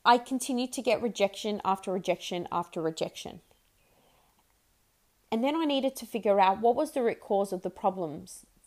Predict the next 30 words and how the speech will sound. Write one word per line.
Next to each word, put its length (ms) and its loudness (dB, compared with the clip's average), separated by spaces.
that 160 2
caused 320 -4
me 160 -4
to 100 -16
have 300 -4
these 240 -8
rejections, 720 -10
in 300 -12
particular 560 -2
with 160 -4
government 320 0
grants 520 -4
that 180 -2
weren't 220 0
very 200 4
much 300 -6
to 100 -12
begin 300 -6
with. 160 -10
So 140 6
I 40 10
did 200 2
a 40 2
root 200 0
cause 240 2
analysis, 520 0
and 80 -4
I 100 -4
found 340 -2
that 240 2